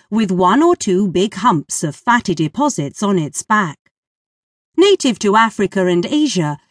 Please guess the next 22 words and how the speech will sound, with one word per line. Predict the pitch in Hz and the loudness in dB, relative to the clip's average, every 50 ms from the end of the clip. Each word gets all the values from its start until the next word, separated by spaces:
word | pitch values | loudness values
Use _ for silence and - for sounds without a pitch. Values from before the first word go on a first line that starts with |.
| _ _ _ | _ _ _
these | 226 302 311 311 254 | 2 2 4 4 4
even-toed | 214 277 302 320 311 233 233 226 220 202 - 202 220 208 202 196 185 165 | 4 4 4 2 2 2 2 2 0 0 0 0 2 2 2 2 0 0
mammals | 170 208 233 277 269 202 156 143 139 139 139 131 - - - _ _ | 2 2 2 2 2 2 0 -2 -2 -6 -6 -8 -10 -10 -14 _ _
spit | - - - - - - 330 294 202 - - | -8 -6 -6 -6 -4 -2 -2 -2 -2 -2 -6
to | - - - 185 165 | -12 -8 -4 -2 -2
ward | 151 151 190 247 240 214 160 | 0 0 0 0 0 0 0
off | 196 240 226 147 113 _ _ | 2 0 0 0 -4 _ _
an | 175 160 147 | -2 -2 -2
attack. | 139 135 - - - - 202 160 123 - _ _ _ _ _ _ _ _ _ _ _ _ _ _ _ _ _ _ _ _ _ | -2 -4 -8 -6 -4 -2 -2 -4 -6 -12 _ _ _ _ _ _ _ _ _ _ _ _ _ _ _ _ _ _ _ _ _
Most | - 349 427 427 381 - - - | 2 2 4 4 2 0 -4 -4
camels | - 185 156 156 151 151 156 170 165 | -2 -2 0 0 0 0 -2 -2 -2
are | - 180 165 170 | 0 0 0 0
domesticated, | 165 214 247 285 294 277 - - 175 160 - 151 147 - - 156 143 139 131 - _ _ _ - | 0 2 2 2 0 0 -2 -6 -6 -6 -4 -6 -6 -6 -8 -8 -8 -8 -10 -14 _ _ _ -2
dine | 214 226 220 214 208 202 190 190 | 2 2 4 4 4 2 2 0
on | 180 180 170 165 | 2 0 0 0
vegetation, | 156 180 185 175 151 - 151 - - 247 311 311 294 - - 175 151 147 147 - _ _ _ | 0 0 -2 -2 -2 -4 -6 -4 -2 -2 0 0 -2 -2 -2 -2 -2 -2 -4 -4 _ _ _
and | - 294 294 269 | 0 2 2 2
have | 269 269 269 233 | 2 0 2 0
adapted | 254 214 302 320 359 - - - - 151 143 - - - | 0 0 0 0 0 0 -4 -6 -6 -6 -6 -6 -8 -8
to | - - 165 160 156 | -4 -4 -2 -2 -2
desert | 147 190 220 262 226 - 151 143 - - | -2 0 -2 -2 -2 -2 -6 -6 -6 -8
life. | 170 165 180 214 247 247 170 127 123 - _ _ | -6 -2 -2 0 0 -2 -4 -6 -10 -14 _ _